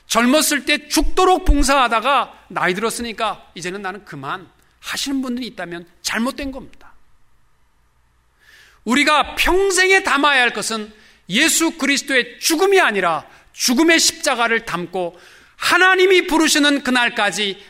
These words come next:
날마다 죽어야 할 줄로 믿습니다. 그래서 이 헨리 나우엔이 이 질문을 가지고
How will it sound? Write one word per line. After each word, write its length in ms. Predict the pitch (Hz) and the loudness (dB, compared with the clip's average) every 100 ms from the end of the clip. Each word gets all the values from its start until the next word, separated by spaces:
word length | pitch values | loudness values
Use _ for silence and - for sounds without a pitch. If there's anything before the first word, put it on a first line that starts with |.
| - | -8
날마다 1040 | 165 214 262 294 240 233 240 170 - - - | -2 2 4 2 2 2 2 0 -8 -18 -8
죽어야 720 | - 185 165 151 139 123 123 | -6 -4 -4 -4 -6 -8 -14
할 320 | - - 262 | -10 -6 -6
줄로 580 | 269 240 208 240 240 - | -6 -4 -2 -2 -2 -10
믿습니다. 600 | - 160 - 123 - - - _ _ _ _ _ _ _ _ _ _ _ _ _ | -6 -2 -2 -2 -10 -20 -20 _ _ _ _ _ _ _ _ _ _ _ _ _
그래서 460 | - 196 214 214 - - - _ _ _ _ | -2 0 0 -4 -6 -18 -20 _ _ _ _
이 80 | 190 | -8
헨리 320 | 175 240 233 | -4 -4 -4
나우엔이 560 | 214 180 185 196 185 185 | 0 0 0 0 -2 -4
이 200 | 226 - | -6 -4
질문을 520 | - 254 247 262 254 | -2 0 0 0 -2
가지고 680 | 160 165 180 180 175 - | -2 -8 -8 -8 -8 -12